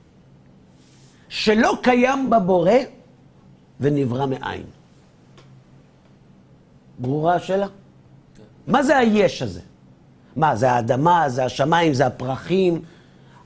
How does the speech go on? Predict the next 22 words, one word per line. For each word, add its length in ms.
ומה 400
עם 160
המלאכים? 540
הם 180
גם 260
נבראו, 520
או 120
לא? 340
מהו 420
אותו 380
יש 640
שהחלטנו 880
שהוא 320
נברא 420
מאין, 680
והוא 280
לא 240
כלול 300
בבורא? 360
תגדיר 360
לי 100
אותו. 180